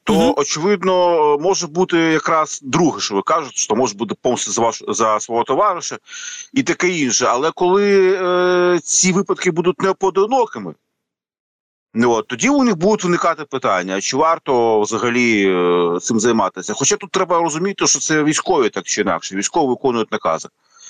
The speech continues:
Speaker 1: Вони скоріше будуть вимагати, вимагати того, щоб їм, е, організували якийсь захист. От такий може бути у них запит.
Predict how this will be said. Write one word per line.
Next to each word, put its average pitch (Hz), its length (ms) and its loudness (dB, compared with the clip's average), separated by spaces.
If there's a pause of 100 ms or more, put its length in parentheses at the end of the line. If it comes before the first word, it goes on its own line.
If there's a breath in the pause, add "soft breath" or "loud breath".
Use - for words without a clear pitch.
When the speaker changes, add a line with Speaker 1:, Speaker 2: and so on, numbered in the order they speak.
(360 loud breath)
Speaker 1:
Вони 240 160 2
скоріше 175 420 -2
будуть 170 200 -2
вимагати, 170 640 0 (100)
вимагати 165 1000 0
того, 160 220 0
щоб - 180 -2
їм, 165 280 2
е, 147 100 4
організували 160 680 0
якийсь 170 200 -6
захист. - 460 -2 (1080)
От - 120 -4
такий 147 260 -2
може 107 280 0
бути 98 260 -4
у 98 40 -2
них 98 140 0
запит. 87 340 -2